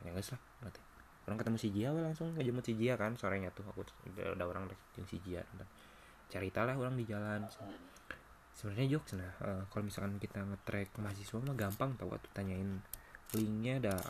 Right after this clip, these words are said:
asal kita punya link. Nah, eta Ji urang tuh nggak punya anak Unsud, urang teh link anak Unsud. Aku ada, ada, tapi beda jurusan, tapi lah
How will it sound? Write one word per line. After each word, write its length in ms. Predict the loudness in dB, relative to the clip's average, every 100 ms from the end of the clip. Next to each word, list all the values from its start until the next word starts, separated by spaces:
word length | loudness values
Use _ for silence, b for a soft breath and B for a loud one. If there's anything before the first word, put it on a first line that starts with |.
| -6 -8 -2
asal 160 | -2
kita 160 | -2 -4
punya 320 | -4 -2 2
link. 240 | 2 2 -2
Nah, 80 | -6 -6
eta 240 | -4 0 0 0 0
Ji 160 | 2
urang 160 | 2 -2
tuh 80 | -2
nggak 160 | -2
punya 240 | -2 -2 0
anak 160 | -2
Unsud, 480 | 0 0 2 0 0 -2
urang 160 | -6 -6
teh 160 | -10 -12 -8 -4
link 80 |
anak 160 | -2 -2 -2
Unsud. 200 | -4 -6 -8 -8
Aku 240 | 0 2
ada, 240 | 4 4 4
ada, 160 | 2 -2 -4 -6 -6 -10 -6
tapi 160 | -4 -4 B B B B -18 -18 -16 0
beda 160 | 4 6
jurusan, 320 | 4 4 0 0
tapi 240 | 0 4
lah 160 | 4